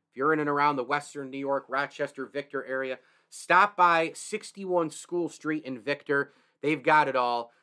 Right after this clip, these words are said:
They're open during the holiday season, Tuesday, Wednesday, Thursday, four to nine.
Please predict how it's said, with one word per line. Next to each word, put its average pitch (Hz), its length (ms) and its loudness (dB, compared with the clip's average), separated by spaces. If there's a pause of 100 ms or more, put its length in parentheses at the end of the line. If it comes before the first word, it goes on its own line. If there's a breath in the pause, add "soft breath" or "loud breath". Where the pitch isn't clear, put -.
(120)
They're 131 260 2
open 156 380 0
during 135 240 -2
the 117 60 -4
holiday 147 440 4
season, 131 520 -10
Tuesday, 165 480 -4
Wednesday, 147 480 -4
Thursday, 147 600 -2
four 160 360 -2
to 139 80 -2
nine. 127 340 -2